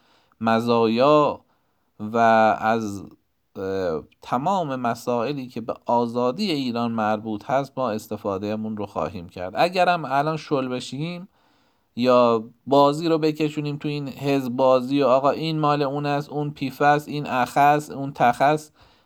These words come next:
اگه دو-، این مسیر رو پیش بگیریم،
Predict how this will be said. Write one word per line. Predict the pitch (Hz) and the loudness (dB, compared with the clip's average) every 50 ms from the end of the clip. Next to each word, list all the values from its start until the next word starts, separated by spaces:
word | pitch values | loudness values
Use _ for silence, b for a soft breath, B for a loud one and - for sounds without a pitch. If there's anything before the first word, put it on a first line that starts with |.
| b b | b b
اگه | - 135 156 160 170 180 175 | 0 2 2 2 0 -4 -2
دو-، | 170 160 139 101 | 0 0 0 -2
این | 117 120 - 151 175 175 170 | -4 -6 -6 -6 -6 -4 0
مسیر | 160 147 147 147 147 - 151 147 | 0 2 0 0 0 0 0 2
رو | 143 139 | 2 0
پیش | 135 - 156 147 143 - | -2 -2 -4 -4 -4 -2
بگیریم، | - 143 143 139 139 139 139 147 160 165 175 180 185 180 175 | -2 -2 0 0 0 -2 0 0 -2 -4 -4 -6 -6 -8 -12